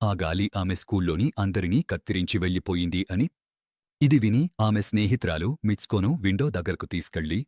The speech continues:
ఆమె చేతిని బయటకు చాపించి, "ఇదిగో చూడు, ఇది కేవలం గాలే, ఇంకేమీ కాదు" అని అంటుంది. ఇక్కడ మిత్సుకో మనసుకు కొంత శాంతి లభిస్తుంది. తనకు ఇది కేవలం కలే అయి ఉండొచ్చని అనిపిస్తుంది.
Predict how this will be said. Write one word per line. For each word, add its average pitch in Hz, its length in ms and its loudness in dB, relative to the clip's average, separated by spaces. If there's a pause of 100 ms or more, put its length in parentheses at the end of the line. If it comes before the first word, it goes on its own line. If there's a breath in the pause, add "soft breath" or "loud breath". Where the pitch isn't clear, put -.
(120)
ఆమె 104 220 2 (120)
చేతిని 95 280 0
బయటకు 87 400 -4 (100)
చాపించి, 85 500 -2 (140)
"ఇదిగో 113 260 2
చూడు, 82 400 -4 (140)
ఇది 123 160 0
కేవలం 87 500 -2
గాలే, 82 340 -2 (100)
ఇంకేమీ 131 380 2
కాదు" 80 260 -2
అని 85 220 0
అంటుంది. 82 480 -2 (200)
ఇక్కడ 160 240 2
మిత్సుకో 135 440 2
మనసుకు 98 420 0
కొంత 92 280 -2
శాంతి 90 360 -2
లభిస్తుంది. 82 640 -2 (220)
తనకు 113 400 2
ఇది 104 180 4
కేవలం 117 440 0
కలే 87 340 0
అయి 92 180 0
ఉండొచ్చని 92 560 0
అనిపిస్తుంది. 92 680 -2